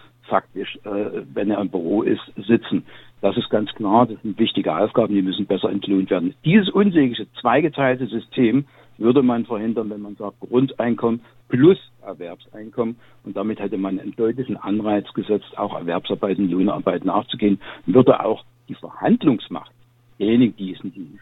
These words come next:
Scheißjobs auf gut Deutsch arbeiten müssen, enorm verstärken. Also C D U, C S U, F D P mit ihrem ständigen Lamentieren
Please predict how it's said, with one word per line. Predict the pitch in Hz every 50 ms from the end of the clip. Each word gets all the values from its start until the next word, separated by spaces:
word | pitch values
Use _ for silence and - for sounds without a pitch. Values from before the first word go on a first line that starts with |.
| _
Scheißjobs | - 110 98 104 117 - - - _ - - 104 101 - - - _ _ _ -
auf | - -
gut | - 107 98 -
Deutsch | 98 90 85 - - -
arbeiten | 107 135 151 147 120 101 92 95 98 92
müssen, | 95 95 - 135 135 - _ - - - _ _ _ _ _ -
enorm | - - 95 98 110 117 117 101 92 - - -
verstärken. | 98 - - - 82 71 69 - - _
Also | - 113 113 110 - 76 - - -
C | 131 127
D | 127 131 117
U, | 117 113
C | 107 - - 120 117 120
S | 120 -
U, | 120 120
F | 113 110 -
D | - -
P | - - 113
mit | 104 104 98 -
ihrem | 101 101
ständigen | - - 107 95 98 107 110 - 110
Lamentieren | 101 95 95 98 101 95 - - 104 98 104 -